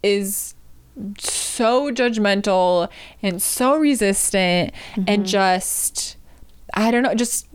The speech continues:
Speaker 1: just brings you down and makes you feel bad and, like, isn't, it, maybe you've given them some space and you, whatever. I'm just sa-, I'm,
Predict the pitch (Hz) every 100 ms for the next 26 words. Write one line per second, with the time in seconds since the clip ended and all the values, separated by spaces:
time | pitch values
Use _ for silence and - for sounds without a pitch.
0 | 311 254 208 226 240 277 269 262 233 254
1 | 254 220 220 - 240 240 226 220 233 226
2 | 214 202 - - 208 220 240 240 - -
3 | - - - - 156 - - 208 220 233
4 | 233 220 226 226 233 226 226 226 - 226
5 | 220 226 208 208 202 202 190 214 240 254
6 | 180 226 240 254 - 202